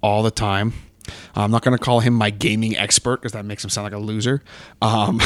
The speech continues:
<laughs> but maybe he is. I don't know. All I know is that he's one of my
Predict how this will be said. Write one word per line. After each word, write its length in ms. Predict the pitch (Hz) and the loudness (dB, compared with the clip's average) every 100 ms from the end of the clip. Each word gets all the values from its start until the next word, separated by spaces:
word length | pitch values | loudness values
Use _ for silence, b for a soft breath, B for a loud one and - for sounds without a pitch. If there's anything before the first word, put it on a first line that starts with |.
| - | 2
<laughs> 180 | - 165 | 2 2
but 460 | - - - - - B B - | 4 2 2 -2 -4 B B -2
maybe 600 | 120 123 120 117 113 107 | 2 6 6 6 4 2
he 260 | 110 107 107 | 2 0 2
is. 240 | 120 - B _ | 2 0 B _
I 120 | 107 | 2
don't 120 | 107 104 | 2 0
know. 300 | 101 113 B B B - | 0 -2 B B B 0
All 180 | 113 113 | 4 4
I 120 | 113 | 4
know 360 | 113 110 113 - | 4 2 2 0
is 240 | 107 104 | 0 0
that 200 | 107 101 | -2 -2
he's 220 | 110 107 | -2 -2
one 180 | 107 110 | 0 0
of 60 | 110 | 0
my 200 | 107 | 0